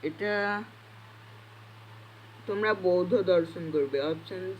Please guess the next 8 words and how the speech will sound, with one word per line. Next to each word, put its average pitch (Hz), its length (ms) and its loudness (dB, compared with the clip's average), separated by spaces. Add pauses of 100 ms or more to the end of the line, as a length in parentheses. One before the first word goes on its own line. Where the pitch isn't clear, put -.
সি। 170 260 -10 (2500)
সতেরোটা 196 640 0
দেখো, 202 320 -2 (800)
ভারতীয় 175 560 0 (180)
দর্শনে 170 420 0 (160)
আস্তিক 185 380 -2 (160)
সম্প্রদায়ের 185 600 0 (100)
সংখ্যা 151 400 -4